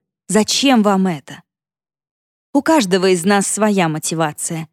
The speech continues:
Найти её вам поможет техника «финансовый переход».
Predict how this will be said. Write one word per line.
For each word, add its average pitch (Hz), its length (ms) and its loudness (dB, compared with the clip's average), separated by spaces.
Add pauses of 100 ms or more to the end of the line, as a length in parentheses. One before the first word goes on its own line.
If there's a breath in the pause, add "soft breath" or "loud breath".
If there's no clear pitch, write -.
(520)
Найти 202 520 2
её 262 200 2
вам 339 240 0
поможет 254 440 2
техника 262 680 0
«финансовый 220 720 0
переход». 208 600 -2